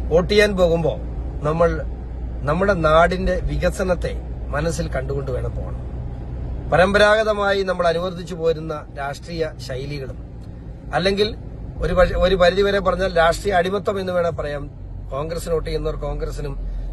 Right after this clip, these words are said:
കമ്മ്യൂണിസ്റ്റ് പാർട്ടിക്ക് വോട്ട് ചെയ്യുന്നവർ കമ്മ്യൂണിസ്റ്റ് പാർട്ടിക്കൊക്കെ വോട്ട് ചെയ്ത് പോന്നിരുന്ന ഒരു പരമ്പരാഗത ശൈലി നമ്മുടെ മുമ്പിലുണ്ട്.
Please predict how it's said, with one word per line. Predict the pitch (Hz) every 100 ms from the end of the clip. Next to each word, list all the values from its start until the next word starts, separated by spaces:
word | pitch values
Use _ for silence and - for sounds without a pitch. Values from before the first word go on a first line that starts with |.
| -
കമ്മ്യൂണിസ്റ്റ് | 151 190 185 190
പാർട്ടിക്ക് | 165 156 156
വോട്ട് | 151 151
ചെയ്യുന്നവർ | 151 147
കമ്മ്യൂണിസ്റ്റ് | 139 147 165 -
പാർട്ടിക്കൊക്കെ | 160 151 139 151 147 143 135 - -
വോട്ട് | - 156 175
ചെയ്ത് | 202 196
പോന്നിരുന്ന | 170 165 160 151 151
ഒരു |
പരമ്പരാഗത | 147 143 151 170 175 175 175
ശൈലി | - 156 180
നമ്മുടെ | 180 160 156
മുമ്പിലുണ്ട്. | 147 139 127 - -